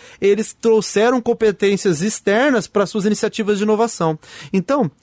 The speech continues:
hoje, né, a Hausen, que é essa startup que faz parte, né, dessa estrutura de inovação aberta da Pado, ela, é, foi até incubada da Universidade Estadual de Londrina, É, e lá a gente conseguiu trabalhar com ela naquelas etapas que eu comentei inicialmente. Quando ela era uma startup,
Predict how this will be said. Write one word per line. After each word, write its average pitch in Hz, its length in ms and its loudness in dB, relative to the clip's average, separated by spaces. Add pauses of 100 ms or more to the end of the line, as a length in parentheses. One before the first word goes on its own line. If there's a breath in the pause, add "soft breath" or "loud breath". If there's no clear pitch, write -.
hoje, 185 420 2
né, 151 160 -2
a 135 300 -4
Hausen, 185 400 0
que - 160 -6
é 139 60 2
essa 139 240 -2
startup 147 720 -4
que 139 280 -6 (300 loud breath)
faz 147 300 -4
parte, 175 500 -2
né, 143 180 -4
dessa 143 220 -4
estrutura 160 420 -2
de 147 80 0
inovação 143 460 0
aberta 131 400 -2
da 127 160 -4
Pado, 175 420 -2 (520 loud breath)
ela, 156 280 -2 (640)
é, 139 340 0
foi - 200 -2
até 165 160 0
incubada 147 600 -2 (220)
da 131 400 -2
Universidade 131 440 -2
Estadual 135 320 -2
de 131 80 -4
Londrina, 127 500 -2 (500 soft breath)
É, 131 160 -2
e 139 120 2
lá 151 240 2
a 165 40 0
gente 147 300 -4
conseguiu 147 480 -2
trabalhar 139 400 -2
com 143 180 -4
ela 180 240 2
naquelas 165 440 -2
etapas 185 360 -4
que - 60 -4
eu 175 60 -2
comentei 180 380 0
inicialmente. 170 520 -2
Quando 151 200 -2
ela 156 120 4
era 156 80 2
uma 160 140 0
startup, 170 840 -2